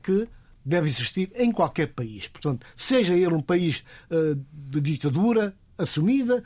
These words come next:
seja ele um país fantasmagórico que vive em ilusões e magias que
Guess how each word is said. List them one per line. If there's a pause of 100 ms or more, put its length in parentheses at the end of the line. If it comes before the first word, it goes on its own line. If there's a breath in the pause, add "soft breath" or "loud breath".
(100)
seja
ele
um
país
fantasmagórico
que
vive (260 loud breath)
em
ilusões
e
magias
que